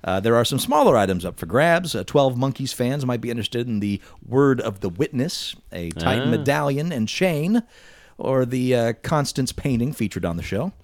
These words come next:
Speaker 1: Warehouse thirteen artifacts heading to the auction
Speaker 2: Ooh.
Speaker 1: include Carl Schwarzschild's pocket watch, Artie's steampunk Segway,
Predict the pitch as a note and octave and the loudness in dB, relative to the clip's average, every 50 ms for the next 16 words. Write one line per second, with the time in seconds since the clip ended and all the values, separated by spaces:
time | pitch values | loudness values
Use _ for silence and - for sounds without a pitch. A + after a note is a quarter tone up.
0 | _ _ - - - - A#2+ A#2+ B2 A2+ B2+ A#2 - - B2 A2 G#2+ - - G3 | _ _ -20 -20 -8 -2 2 2 4 4 4 2 2 0 -2 -2 -2 0 0 0
1 | F#3+ F#3 - D#3+ D#3+ D3+ - - - D#3 E3 D#3+ - - D#3 D#3 D3+ C3+ C3+ C3+ | 0 0 2 2 0 0 0 0 0 0 0 0 -2 -2 -2 -2 -2 -4 -4 -4
2 | B2+ - C#3 C3+ C3 - - B2 A#2+ A#2 D3 A#3 D4+ A#2+ A#2+ A#2+ A2+ - - - | -2 0 0 -2 -2 -2 -4 0 2 4 4 6 6 4 4 2 0 -4 -8 -16
3 | - - _ - - C3+ A#2+ A2+ - - - E3+ D#3+ C3+ - - - - C#3 B2 | -20 -20 _ -2 2 2 4 2 2 0 2 2 2 2 0 -6 -4 -2 -2 -2
4 | A2+ - - - - - - - - - D#3+ D#3 D#3 D3+ - - - - _ - | -2 -4 -6 -6 -6 -6 -6 -4 0 2 4 4 2 2 -2 -6 -12 -14 _ -20
5 | - - - - - C3 B2+ C3 B2 A#2+ A#2 A2 - - - - - D#3 D3+ C#3 | -20 -20 -14 -6 -2 0 0 2 0 -2 -4 -4 -4 -6 -6 -4 -2 -2 0 -2
6 | C3 - - B2+ G#2+ - - - - - A3 A3+ G3+ D#3+ D#3 D#3 C#3+ C#3 C3+ C3 | -2 -2 -2 -4 -4 -4 -6 -6 -2 0 2 2 2 4 6 6 8 8 6 4
7 | B2+ | 2